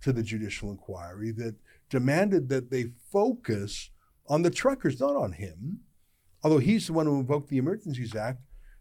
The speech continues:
the commission has been directed by Trudeau, as you can see in their mandate letter, to examine the motives and the communications and the funding of the truckers. What's that got to do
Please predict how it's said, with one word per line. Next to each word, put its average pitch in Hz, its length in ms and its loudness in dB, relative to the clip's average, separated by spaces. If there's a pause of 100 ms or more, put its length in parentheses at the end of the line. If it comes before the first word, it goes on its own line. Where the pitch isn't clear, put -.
the 131 80 -2
commission 143 380 2
has 127 120 0
been 139 240 0
directed 139 920 0 (400)
by 117 240 -2
Trudeau, 90 540 -10
as 104 120 -6
you 120 80 -2
can 113 160 -8
see 127 240 -4
in 123 120 -2
their 127 140 -2
mandate 127 520 -2
letter, 92 320 -14 (440)
to 143 140 4
examine 156 680 2 (380)
the 151 80 2
motives 151 760 2
and 120 120 -2
the 127 60 -6
communications 156 1040 0
and 127 100 0
the 131 80 0
funding 175 840 0 (120)
of 104 80 -16
the 120 80 -6
truckers. 117 440 -4
What's 180 180 -6
that 185 160 -4
got 165 240 -6
to 131 60 -2
do 120 300 -6